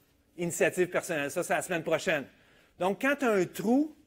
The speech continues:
en plein milieu de l'immeuble, au niveau du régime auprès des employeurs, parce que soixante pour cent à peu près des Québécois n'en ont pas, il faut que tu rames encore plus, bien sûr, au dernier étage pour cotiser au réal, cotiser au celi, cotiser au régime enregistré épargne études,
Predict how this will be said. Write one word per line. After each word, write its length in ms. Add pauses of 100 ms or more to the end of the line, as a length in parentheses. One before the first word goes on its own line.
(460)
en 160
plein 280
milieu 300
de 60
l'immeuble, 720 (640)
au 120
niveau 260
du 140
régime 360
auprès 220
des 60
employeurs, 260
parce 140
que 100
soixante 380
pour 160
cent 80
à 40
peu 120
près 160
des 100
Québécois 380
n'en 180
ont 140
pas, 360 (640)
il 60
faut 100
que 80
tu 140
rames 300
encore 540 (160)
plus, 440
bien 180
sûr, 380 (280)
au 120
dernier 340
étage 540
pour 340 (240)
cotiser 380
au 80
réal, 520 (120)
cotiser 300
au 100
celi, 580
cotiser 300
au 60
régime 260
enregistré 300
épargne 260
études, 400